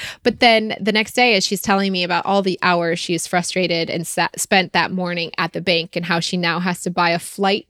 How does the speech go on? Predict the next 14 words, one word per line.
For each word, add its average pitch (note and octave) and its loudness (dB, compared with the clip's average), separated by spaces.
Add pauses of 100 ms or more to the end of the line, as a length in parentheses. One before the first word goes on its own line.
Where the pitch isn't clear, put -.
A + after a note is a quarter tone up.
to F3+ 0
go E3+ -2
out A3+ 4
of A#3 0
the G3+ 2
country E3 -2
to - -6
get E3+ 0
a E3+ -2
stamp F#3+ -2
returning F3+ -4
back F#3+ 0
into F#3+ -4
Portugal, F3 -2